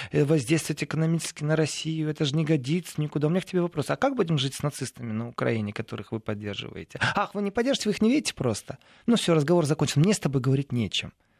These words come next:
Вот мне с тобой нечем, но тем не менее, это мне нечем, но тем предпринимателям, которые заинтересованы в германско-российских отношениях, а это и лоббисты, давайте так, существуют предприниматели, которые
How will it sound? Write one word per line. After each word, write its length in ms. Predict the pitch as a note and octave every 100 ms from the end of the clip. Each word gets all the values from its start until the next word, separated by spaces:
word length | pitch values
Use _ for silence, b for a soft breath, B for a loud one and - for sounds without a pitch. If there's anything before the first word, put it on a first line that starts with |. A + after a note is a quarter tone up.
| _
Вот 160 | C#3 F3+
мне 160 | B3+
с 60 | A3
тобой 280 | C3+ A#2+ G#2+
нечем, 580 | D3+ D#3 A2 - G2 B B B -
но 200 | B2+ D3+
тем 240 | D#3 F#3 F#3
не 100 | F#3+
менее, 360 | F#3 D3 B2
это 200 | D3 -
мне 220 | D3+ G3
нечем, 640 | F3+ C#3+ C#3+ A2 - A2 A#2+
но 80 | C#3+
тем 240 | - E3+
предпринимателям, 680 | - - D3 E3 E3+ - B2+
которые 320 | B2+ - C#3+
заинтересованы 640 | B2 C3 C#3+ C3+ D3+ C3 A#2
в 40 |
германско-российских 1080 | A#2+ C#3+ C#3+ A#2+ - B2 - C3 - - A#2
отношениях, 580 | - C#3+ - A3+ D#3+ - B B -
а 160 | C#3+ D#3+
это 200 | D3+ B2
и 80 |
лоббисты, 600 | F3 A3+ F3+ F3+ D#3+ -
давайте 380 | D3 D3+ D#3 -
так, 220 | D3+ C3+
существуют 560 | - C#3 D3 - G3+ F3
предприниматели, 720 | D3 C3+ C#3+ D3+ E3 F3+ C#3+
которые 380 | C3+ C3+ D#3 D3+